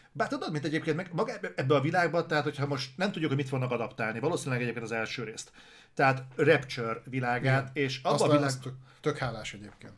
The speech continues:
Speaker 1: Tehát ebbe bele lehetne helyezni egyébként egy alternatív történetet. Nem kéne ragaszkodni okvetlen. Tudod, mitől fosok rohadtul? Hogy el fogják baszni. Most, most,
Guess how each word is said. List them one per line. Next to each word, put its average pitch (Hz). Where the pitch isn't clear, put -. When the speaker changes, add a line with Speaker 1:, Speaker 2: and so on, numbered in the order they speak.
Speaker 1:
Tehát 165
ebbe 151
bele 180
lehetne 131
helyezni 127
egyébként 120
egy 117
alternatív 120
történetet. 113
Nem 160
kéne 156
ragaszkodni 127
okvetlen. 131
Tudod, 143
mitől 151
fosok 151
rohadtul? 131
Hogy 127
el 135
fogják 117
baszni. 117
Most, 131
most, 131